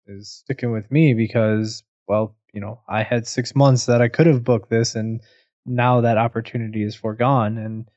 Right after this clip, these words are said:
a lot of people will argue that, "Well, you're not doing, you're not actually doing any work." And it's like, "Yeah, but I don't have the opportunity to do any work anymore because I've been holding out for you this whole time." So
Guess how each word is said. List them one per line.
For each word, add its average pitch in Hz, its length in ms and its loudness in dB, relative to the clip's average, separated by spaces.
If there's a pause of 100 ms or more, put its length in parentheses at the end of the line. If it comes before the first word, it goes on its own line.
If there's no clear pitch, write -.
(120)
a 131 60 2
lot 143 180 8
of 135 80 4
people 131 280 6
will 127 120 6
argue 123 480 6
that, 113 460 4
"Well, 127 160 4
you're 127 180 4
not 127 340 2
doing, 127 420 6
you're 131 140 4
not 131 240 4
actually 131 400 4
doing 131 460 6
any 123 240 4
work." 139 420 4
And 120 100 2
it's 120 200 -2
like, 120 220 2 (200)
"Yeah, 156 240 4
but 135 100 2
I 131 80 4
don't 143 200 2
have 131 160 2
the 123 120 2
opportunity 131 880 4
to 123 160 -2
do 123 180 2
any 120 140 2
work 120 300 2
anymore 117 480 2
because 123 880 0 (480)
I've 117 180 -10
been 117 200 -2
holding 117 340 -2
out 110 180 -4
for 113 80 -8
you 120 200 4
this 113 180 0
whole 117 220 -10
time." 117 320 -6
So 117 260 -4